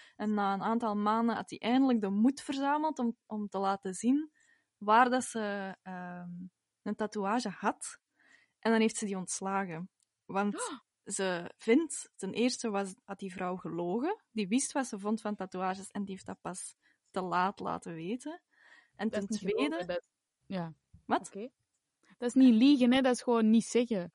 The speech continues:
Speaker 1: Ja. Ehm,
Speaker 2: <laughs>
Speaker 1: en ten tweede, eh, had ze een tatoeage, wat op zich eigenlijk waarschijnlijk al genoeg was geweest om die, allee, voor haar om die te ontslagen. Want ze vindt,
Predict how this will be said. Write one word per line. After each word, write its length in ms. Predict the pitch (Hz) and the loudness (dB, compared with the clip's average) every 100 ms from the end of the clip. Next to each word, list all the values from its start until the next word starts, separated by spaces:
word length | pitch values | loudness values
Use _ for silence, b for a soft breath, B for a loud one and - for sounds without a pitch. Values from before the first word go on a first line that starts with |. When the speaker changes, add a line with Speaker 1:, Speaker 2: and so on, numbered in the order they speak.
| _ _ | _ _
Speaker 1:
Ja. 280 | 220 202 - _ _ - | -6 -6 -6 _ _ -4
Ehm, 340 | 220 226 208 - | 4 4 4 -2
Speaker 2:
<laughs> 40 | - | 0
Speaker 1:
en 180 | 233 | 2
ten 180 | 247 247 | 4 2
tweede, 640 | 233 233 269 247 262 240 - B B B | 6 6 6 6 6 6 0 B B B
eh, 560 | - - - - 466 - | -4 4 6 10 10 10
had 240 | 359 - | 8 10
ze 100 | 262 | 8
een 160 | 269 247 | 8 8
tatoeage, 600 | 220 240 185 185 196 180 | 6 4 2 2 0 2
wat 160 | 190 | 4
op 100 | 214 | 2
zich 180 | - 214 | 2 2
eigenlijk 360 | 202 196 180 - | 4 2 -2 -4
waarschijnlijk 460 | 185 - 185 - | -2 -2 -4 -2
al 200 | 185 190 | -2 -2
genoeg 400 | 185 202 214 220 | 0 4 4 4
was 240 | 202 190 - | 2 2 2
geweest 460 | 208 196 196 - | 0 -2 -4 -4
om 180 | 190 190 | -4 -4
die, 260 | 180 185 185 b b b - | -6 -8 -12 b b b -4
allee, 200 | 202 190 | -2 -2
voor 120 | 190 | -4
haar 260 | 190 190 202 | -2 -2 -2
om 140 | 202 | -4
die 100 | 185 | -6
te 100 | 180 | -6
ontslagen. 340 | 165 - 208 214 | -10 -2 0 0
Want 160 | 196 | -2
ze 120 | - | -4
vindt, 300 | 190 208 220 | -2 0 0